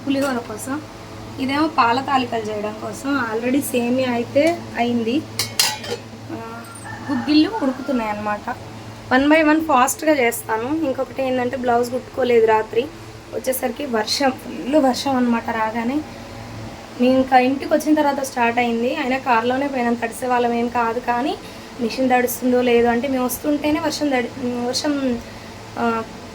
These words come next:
పడిందనమాట అక్కడ. మిషన్ తడుస్తుందో ఏమో అని నా భయం. వచ్చేసరికి పట్ట అయితే ఏం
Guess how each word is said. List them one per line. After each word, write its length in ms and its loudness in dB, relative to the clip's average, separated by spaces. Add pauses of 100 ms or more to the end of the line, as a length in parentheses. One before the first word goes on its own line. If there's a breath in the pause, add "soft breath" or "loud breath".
(240)
పడిందనమాట 520 6
అక్కడ. 200 -8 (720)
మిషన్ 340 4
తడుస్తుందో 460 0
ఏమో 260 2
అని 140 2
నా 100 2
భయం. 320 -2
వచ్చేసరికి 540 -2
పట్ట 320 0
అయితే 400 4
ఏం 120 2